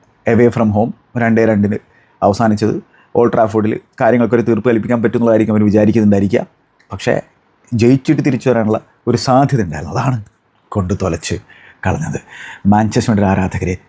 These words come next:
ഫ്യൂരിയസ് ആണ്, അല്ലേ? ഭയങ്കരമായിട്ട് ഫ്യൂരിയസ് ആണ് ഒനാന മോൻ്റെ പെർഫോമൻസ് കണ്ടിട്ട്.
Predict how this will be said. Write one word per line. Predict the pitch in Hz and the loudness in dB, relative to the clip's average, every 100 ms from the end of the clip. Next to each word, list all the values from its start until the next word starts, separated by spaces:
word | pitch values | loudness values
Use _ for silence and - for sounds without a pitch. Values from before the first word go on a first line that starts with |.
| _ - | _ -4
ഫ്യൂരിയസ് | 165 190 233 214 143 98 | 4 6 6 4 2 -4
ആണ്, | - - _ _ 147 | -14 -18 _ _ -2
അല്ലേ? | 156 95 - _ _ - | 0 0 -6 _ _ -16
ഭയങ്കരമായിട്ട് | - - 311 - - - 247 175 | -12 -8 -8 -6 -2 0 2 0
ഫ്യൂരിയസ് | 131 110 95 95 | 0 -2 -2 -6
ആണ് | 110 | -6
ഒനാന | 95 113 123 | -2 0 0
മോൻ്റെ | 117 110 110 143 - - - - _ _ _ _ | 0 0 0 -2 -4 -20 -20 -20 _ _ _ _
പെർഫോമൻസ് | 160 160 139 107 110 | 0 2 2 0 -2
കണ്ടിട്ട്. | 92 78 | -6 -8